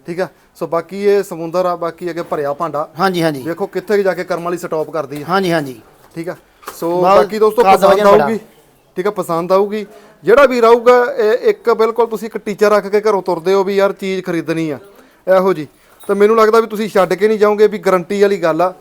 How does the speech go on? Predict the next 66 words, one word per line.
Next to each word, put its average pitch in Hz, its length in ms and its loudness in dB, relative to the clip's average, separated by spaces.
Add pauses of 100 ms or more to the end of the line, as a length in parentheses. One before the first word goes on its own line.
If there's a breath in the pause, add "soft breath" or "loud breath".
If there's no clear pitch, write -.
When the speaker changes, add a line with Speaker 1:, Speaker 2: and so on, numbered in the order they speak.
(260 soft breath)
Speaker 1:
ਵੀ 175 60 -8
ਇਹ 202 220 6
ਨਹੀਂ 208 120 0
ਹੈਗਾ 190 220 2
ਕੋਈ 202 140 0
ਵੀਰ 196 180 -4
ਇੱਥੇ 196 140 -6
ਝਾਤੀ 180 320 -2
ਮਾਰ 170 220 2
ਕੇ 170 120 -6
ਤੇ 175 140 -2
ਆਖੂਗਾ 165 320 -4
ਵੀ 170 80 -8
ਚੱਲ 170 160 -2
ਚੜ੍ਹ 165 200 -2
ਜਾਈਏ 175 180 -4
ਵਾਪਸ, 139 400 -2
ਹਨਾ? 170 140 -6 (320 soft breath)
ਉਹ 208 140 4
ਕੰਮ 196 220 0
ਨਹੀਂ 196 100 -2
ਹੋਊਗਾ। 170 280 -2
ਵੀ 190 220 -8
ਇਹੋ 196 200 -2
ਜਿਹੀ 196 100 -6
ਕੁਆਲਿਟੀ 170 380 2
ਦੋਸਤੋ 185 280 -4
ਘਰ 185 200 0
ਘਰ 175 180 -2
ਨਹੀਂ 170 140 -6
ਹੁੰਦੀ। 170 320 -6 (340 soft breath)
ਬਹੁਤ 208 280 4
ਥਾਵਾਂ 180 260 0
ਅੱਡਿਆਂ 180 220 0
'ਤੇ 180 60 0
ਆਪਾਂ 180 180 0
ਜਾਂਦੇ 160 240 -4
ਹਾਂ, 175 60 -2
ਪਸ਼ੂ 180 220 -4
ਬਿਰਲਾ 160 280 -2
ਵਾਂਝਾ 175 280 0
ਕਦੋਂ 170 200 -6
ਟੱਕਰਦਾ। 165 500 -4 (320 soft breath)
ਹਰ 180 160 2
ਵਾਰ 214 160 4
ਇਹ, 214 80 4
ਇਹ 240 220 2
ਵੀ 254 100 -2
ਗੱਲ 220 140 4
ਆਪਾਂ 214 160 -2
ਜ਼ਰੂਰ 202 280 -2
ਕਹਿੰਦੇ 202 180 0
ਹਾਂ 214 80 -2
ਵੀ 202 60 -6
ਜਿੱਥੋਂ, 202 440 -4
ਜਿਸ 180 180 -4
ਥਾਂ 180 200 -4
ਟਿਕਾਣੇ 180 280 -6
ਤੋਂ 185 80 -6
ਵੀ 180 60 -10
ਜਿਹੋ 185 140 -4
ਜਿਹਾ 214 100 2
ਪਸ਼ੂ 185 220 -6
ਚੰਗਾ 180 260 2
ਤੁਹਾਨੂੰ 170 200 -4
ਲੱਭਦਾ 156 300 0